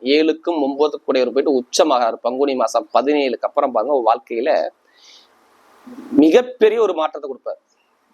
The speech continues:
மிகப்பெரிய ஒரு மாற்றங்கள் வரப்போகுது பங்குனி மாசம் பதினேழுக்கு அப்புறம். வருமானம் எப்படி இருக்கும்?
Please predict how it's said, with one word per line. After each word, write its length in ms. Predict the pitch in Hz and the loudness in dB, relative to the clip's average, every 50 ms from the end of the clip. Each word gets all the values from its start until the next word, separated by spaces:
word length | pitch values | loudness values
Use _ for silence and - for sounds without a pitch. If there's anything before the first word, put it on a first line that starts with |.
| _ _ | _ _
மிகப்பெரிய 560 | 139 139 135 160 202 196 - - 175 160 185 233 277 | 0 2 4 4 2 2 2 0 2 4 4 4 2
ஒரு 140 | 190 147 139 135 | 2 0 0 0
மாற்றங்கள் 400 | 135 151 - - 151 139 170 202 170 131 | -2 -2 -2 -4 -6 -4 -4 -2 0 0
வரப்போகுது 600 | 123 131 135 - _ 123 107 98 87 95 107 104 82 - - _ _ _ _ _ _ _ _ _ _ _ _ _ _ - _ _ - | 0 0 0 -2 _ -6 -6 -4 -2 -2 -2 -2 -4 -6 -10 _ _ _ _ _ _ _ _ _ _ _ _ _ _ -20 _ _ 0
பங்குனி 240 | 131 139 156 160 151 143 | 2 4 4 4 2 2
மாசம் 240 | 123 117 190 208 202 - | 2 2 2 0 2 0
பதினேழுக்கு 540 | 131 135 147 160 160 156 156 139 123 - 117 | 0 2 4 4 4 4 2 0 -2 -4 -8
அப்புறம். 280 | - _ 151 - - - _ _ _ _ _ _ _ _ _ _ _ _ _ _ _ _ _ _ _ _ _ _ _ _ - - - - - - - - - - | -4 _ -4 -4 -4 -8 _ _ _ _ _ _ _ _ _ _ _ _ _ _ _ _ _ _ _ _ _ _ _ _ -20 -20 -16 -14 -14 -14 -14 -18 -8 0
வருமானம் 520 | - 147 175 208 214 214 208 208 208 196 175 156 151 151 | 4 4 4 6 4 4 4 4 2 2 2 2 2 2
எப்படி 200 | 160 156 170 185 | 2 2 2 0
இருக்கும்? 260 | 170 151 147 127 110 | 0 0 -4 -10 -10